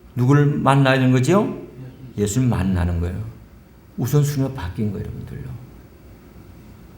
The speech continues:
오늘 여러분들, 우리가 복음을 듣고 우리가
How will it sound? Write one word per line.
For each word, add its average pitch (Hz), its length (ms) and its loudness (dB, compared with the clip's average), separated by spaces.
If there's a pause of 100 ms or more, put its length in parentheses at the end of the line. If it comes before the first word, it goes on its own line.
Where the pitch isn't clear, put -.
오늘 101 180 2
여러분들, 87 680 -2 (1120)
우리가 185 280 4
복음을 127 440 6
듣고 160 680 -2 (1160)
우리가 113 500 2